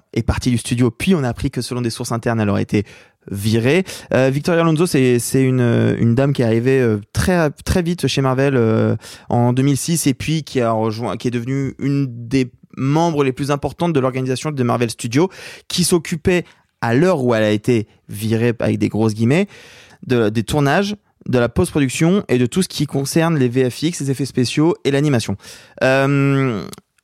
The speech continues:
c'est un départ qui est intéressant à, pour plein d'égards. Premièrement, Victoria Alonso était, et il faut le souligner, une femme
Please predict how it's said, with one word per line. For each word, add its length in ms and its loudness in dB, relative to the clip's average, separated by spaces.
c'est 200 0
un 60 2
départ 320 0
qui 240 -2
est 40 4
intéressant 580 0
à, 200 -4
pour 180 0
plein 280 2
d'égards. 360 0
Premièrement, 500 2
Victoria 580 0
Alonso 600 2
était, 680 0
et 80 0
il 60 2
faut 180 -4
le 60 -2
souligner, 560 2
une 160 0
femme 420 -2